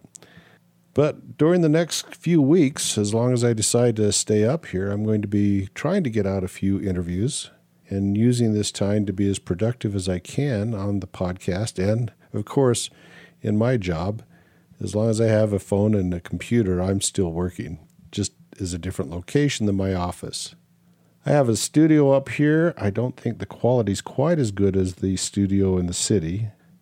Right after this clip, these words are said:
but I think it's still decent quality. We had an earthquake here this morning. It's March eighteenth, two thousand twenty, when I'm recording this, and it's the first big earthquake we've had in Salt Lake. I should say, I think it was a five point eight on the Richter scale,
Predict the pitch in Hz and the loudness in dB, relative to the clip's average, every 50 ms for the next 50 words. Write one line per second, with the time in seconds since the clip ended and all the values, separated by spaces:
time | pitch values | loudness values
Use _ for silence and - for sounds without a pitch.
0 | _ _ - 160 170 170 170 - 214 165 151 147 - - - - 135 120 110 117 | _ _ -4 -2 0 0 0 0 -2 -4 -4 -4 -6 -4 -2 0 0 2 2 0
1 | 107 - - 98 - - - 156 147 127 113 117 113 117 107 - - - - - | 0 0 -2 -6 -8 -8 -10 -10 -10 -10 -12 -14 -16 -16 -18 -18 -20 -20 -20 -20
2 | - _ _ - 120 131 139 123 135 151 156 156 156 147 - - 127 139 160 - | -20 _ _ 0 2 2 4 4 2 2 2 2 0 0 0 0 0 2 2 0
3 | - - - - 92 85 73 - - - - 92 85 87 82 98 95 - - 98 | -2 -4 -2 0 0 0 -2 -6 -10 -8 -4 -4 -4 -4 -4 -4 -4 -4 -2 -2
4 | 90 87 85 87 95 110 127 - _ _ _ _ _ - 101 98 - - 104 104 | -2 -2 -2 -2 -4 -4 -6 -8 _ _ _ _ _ -6 -6 -4 -2 0 2 2
5 | 110 110 107 - - 104 104 101 - - - 98 98 92 - - - - 104 - | 2 2 2 0 0 0 0 -2 -4 -2 0 0 0 -2 -6 -8 -4 -4 -2 0
6 | - 98 95 87 82 82 82 - - 101 95 92 90 85 87 87 87 85 85 85 | 0 -2 -2 -2 -4 -6 -6 -4 -2 0 0 0 0 -2 -2 -4 -4 -4 -4 -6
7 | 85 85 - - - 165 190 175 117 87 80 71 73 98 - - - - - - | -6 -8 -6 -2 2 2 4 4 2 0 -2 -4 -6 -8 -6 -6 -8 -10 -12 -16
8 | _ _ _ _ _ _ _ _ _ _ _ - _ - 135 139 147 151 135 - | _ _ _ _ _ _ _ _ _ _ _ -14 _ -4 -2 0 0 -2 -2 -2
9 | - 139 127 - - 175 180 175 - - - - - - - _ - 101 95 101 | -2 -4 -2 0 2 4 4 4 2 0 -4 -8 -16 -16 -18 _ -14 -8 -2 0
10 | 135 160 156 120 107 110 135 131 - - - 85 85 90 - - 90 87 85 - | 2 2 2 2 2 2 2 0 -2 -4 -4 -4 -4 -4 -6 -6 -6 -6 -4 -4
11 | 98 95 95 92 92 90 90 - - 92 90 87 78 87 92 92 85 90 98 87 | -4 -2 -2 -2 -2 -2 -2 -2 -4 -4 -4 -4 -4 -4 -4 -4 -4 -6 -8 -10
12 | 87 95 92 - - 90 - - 104 98 95 101 120 107 98 92 87 87 - - | -10 -10 -12 -12 -12 -10 -6 -4 -4 -4 -4 -4 -4 -4 -4 -6 -8 -8 -6 -2
13 | 98 98 98 95 - - 104 98 101 92 - - 95 95 104 101 - - 92 90 | -2 -2 -2 -2 -4 -4 -2 -2 -2 -4 -4 -4 -2 -2 -2 -2 -4 -6 -6 -4
14 | 90 90 87 98 98 - - 107 101 - - - 110 104 107 113 123 120 110 | -4 -2 -2 -2 -4 -4 -4 -6 -6 -6 -4 -2 0 0 0 0 -2 -6 -8